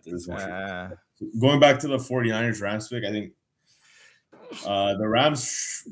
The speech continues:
Speaker 1: most, most likely get the W, but it's gonna be a close game here. Um, the bet to make is the forty-niners to cover the four and a half spread. Um, I'm pretty confident in that.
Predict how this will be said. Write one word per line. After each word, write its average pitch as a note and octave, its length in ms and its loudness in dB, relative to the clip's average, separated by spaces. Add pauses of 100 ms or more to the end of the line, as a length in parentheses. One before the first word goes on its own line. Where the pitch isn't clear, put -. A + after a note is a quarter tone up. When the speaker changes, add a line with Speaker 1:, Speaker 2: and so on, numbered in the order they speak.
(520)
Speaker 1:
most, A#2+ 560 -2
most B2+ 340 -2
likely C3 360 0
get C3+ 180 -6
the C3 80 -12
W, C#3+ 360 -2
but G#2+ 220 2
it's G2 140 -4
gonna G#2+ 160 -4
be F#2+ 140 -4
a F#2 80 -4
close F2+ 360 -4
game E2+ 380 -12
here. D#2 220 -16 (280)
Um, D2+ 680 -12 (840)
the F#2+ 200 -8 (420)
bet A2+ 280 2
to G#2+ 120 -2
make G2+ 400 -4
is F2+ 340 -4 (120)
the F2+ 80 -10
forty-niners F#2+ 800 -4
to F#2+ 200 -12
cover E2 200 -8
the E2 120 -12
four D#2+ 280 -12
and D2+ 80 -12
a D2+ 40 -12
half D2+ 200 -12
spread. D2 460 -12 (320)
Um, C#2+ 440 -16 (380)
I'm D#2 100 -18
pretty F2 260 -8
confident F2 520 -8
in F#2 80 -2
that. G2 320 0